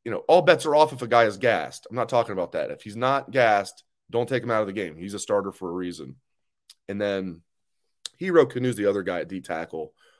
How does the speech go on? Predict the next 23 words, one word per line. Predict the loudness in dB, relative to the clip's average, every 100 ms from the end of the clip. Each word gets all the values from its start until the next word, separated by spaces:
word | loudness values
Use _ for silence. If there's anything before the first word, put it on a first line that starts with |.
| _
um, | -16 -14 -8
that | -2
I'm | -2
very | 0 -2 -4
intrigued | -8 -8 -8
with. | -8 -10 -12 _ _ _ _ _
You | -10
know, |
I | -8
think | -6 -8 -10
Hero | -6 0 0
Kanu | -2 -6
needs | -4 -4
to | -4
be | -2
on | -2
the | -2
two | -8 -8
deep. | -6 -6
I | -6
think | -6 -8
he | -8
will. | 2 4 6 4 -2